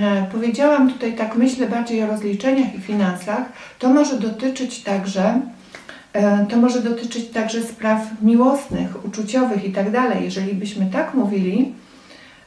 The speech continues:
no to, mm, widać tutaj, że jakieś na przykład rozstania mogą być dla was na korzyść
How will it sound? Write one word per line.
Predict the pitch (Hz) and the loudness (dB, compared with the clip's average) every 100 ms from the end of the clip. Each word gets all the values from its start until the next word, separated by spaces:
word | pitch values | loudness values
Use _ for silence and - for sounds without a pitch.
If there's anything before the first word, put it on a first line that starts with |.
| - 208 | -2 4
no | 208 269 | 6 4
to, | 311 311 311 330 - - | 4 4 6 2 0 2
mm, | 233 247 240 240 233 240 208 | 2 4 4 4 4 0 0
widać | 262 262 - - | 0 4 2 0
tutaj, | - 240 233 240 233 233 - | -6 -6 0 2 2 2 -4
że | 202 202 | -4 -2
jakieś | 208 233 247 - 208 202 | 2 2 2 0 -4 -2
na | 202 196 | 0 -2
przykład | - 254 - 202 190 190 - 180 | -2 -6 -2 0 0 -4 -8 -2
rozstania | 233 240 - - 214 196 180 220 - - - - _ - - - - | 0 0 -6 -6 0 2 4 2 0 -6 -20 -20 _ -20 -20 -20 -4
mogą | 196 202 269 311 262 233 226 | 4 6 6 6 4 6 6
być | 208 233 - - | 4 2 -2 -4
dla | 214 240 233 | 2 4 4
was | 208 196 - | 0 -2 0
na | 202 262 | 4 4
korzyść | - 214 190 190 269 349 - - | 2 0 0 0 -4 -4 -10 -16